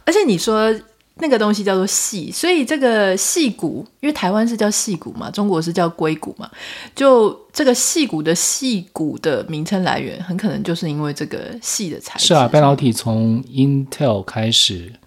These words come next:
Speaker 2: 它不是它发明者的，不过它是第一个，应该是前几个中，之中之一的一个公司，把它发，
Speaker 1: 嗯。
Speaker 2: 就把它变成量产，可以，呃，生产出很多产品的。那他，他们都在，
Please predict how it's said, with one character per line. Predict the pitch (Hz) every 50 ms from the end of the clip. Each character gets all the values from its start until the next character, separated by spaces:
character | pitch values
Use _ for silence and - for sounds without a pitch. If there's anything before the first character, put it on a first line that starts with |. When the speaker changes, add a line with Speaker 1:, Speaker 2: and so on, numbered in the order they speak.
| _ _ -
Speaker 2:
它 | - - 135 131
不 | 127 127
是 | 113 - 127
它 | 110 - - 113 107
发 | - - 123 117
明 | 117 104 95 98
者 | 101 - 104 90
的， | 85
不 | 85 104 104
过 | 127 127 110
它 | - - 127 120 120 120
是 | 120 - - 123 113
第 | 101 - 113 107 107 110
一 | 107
个， | 113 107 98 95 92 92 - _ _ _ _ _ _ _
应 | - 127
该 | 123 117
是 | 123 - 131 113 107 - - -
前 | - - 131 135 147
几 | 147 131
个 | 113 117
中， | 110 - 127 117 123 127
之 | - 139 131 123
中 | 127 127 127 127 135 139 120
之 | - - 135 127
一 | 123 127 131
的 | 123 120 107 101
一 | 107 110
个 | 104 110 101 95
公 | - 107 107 110 107
司， | - - 110 104
把 | - 95 92
它 | 87 87 98 98 98 92 92 92
发， | 90 - 110 104 107
Speaker 1:
嗯。 | 127 127 110
Speaker 2:
就 | - 120 113 104
把 | 101 92
它 | 95 101
变 | - 120 107 98
成 | - 101 98 98
量 | 110 113 104 98
产， | 90 - - 98 90 90
可 | - 113
以， | 104 95 92 95 - _ - - - -
呃， | - 95 90 92
生 | - - 117
产 | 107 104 92
出 | - 110
很 | 98 92
多 | 92 98 101
产 | - - 98 95 92
品 | - 98 90
的。 | 98 - - - - - - - _
那 | - 139
他， | 131 131 139
他 | - - - 147 143
们 | 139 131 117
都 | - 127 127
在， | 127 - 127 117 113